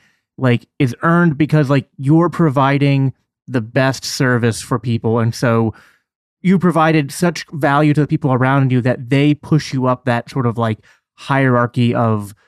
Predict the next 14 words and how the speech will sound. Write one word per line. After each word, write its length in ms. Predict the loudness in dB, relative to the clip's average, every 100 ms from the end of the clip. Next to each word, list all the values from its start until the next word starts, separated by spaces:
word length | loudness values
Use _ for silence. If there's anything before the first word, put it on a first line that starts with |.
| _ _ -10
authority 600 | -4 0 2 2 2 2
or 80 | 0
competence 640 | -2 -2 -2 -2 -2 -2
or 80 | -2
whatever. 420 | -2 -4 -6 -8
And, 220 | -4 -4 -2
and 240 | -2 -2 _ _ _ _ -2
that 200 | -2 -2
translates 520 | -2 0 2 0 0
to 80 | 0
what 120 | 2
you're 120 | 0
talking 400 | 0 0 0 0
about 420 | 0 2 0 -4